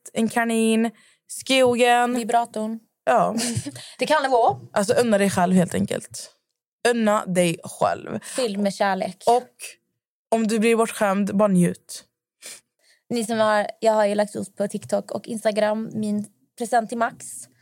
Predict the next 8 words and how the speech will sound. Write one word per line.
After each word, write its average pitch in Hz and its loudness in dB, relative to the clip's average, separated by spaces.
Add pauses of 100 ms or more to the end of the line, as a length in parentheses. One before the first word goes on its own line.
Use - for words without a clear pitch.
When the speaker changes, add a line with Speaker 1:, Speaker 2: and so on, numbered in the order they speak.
(500)
Speaker 2:
Den 214 -2
var 208 0
väldigt 214 -4 (580)
Speaker 1:
Den 190 0
var 185 4
fett 208 -4
fin. 190 2
Speaker 2:
Mm. 226 -6